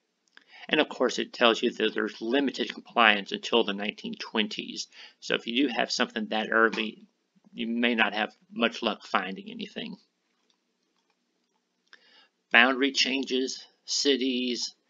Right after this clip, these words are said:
townships, a timeline. So it will save you a lot if you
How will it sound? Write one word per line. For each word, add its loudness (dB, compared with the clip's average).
townships, -2
a -14
timeline. 2
So 2
it 4
will 2
save 2
you 2
a 2
lot 0
if -4
you -2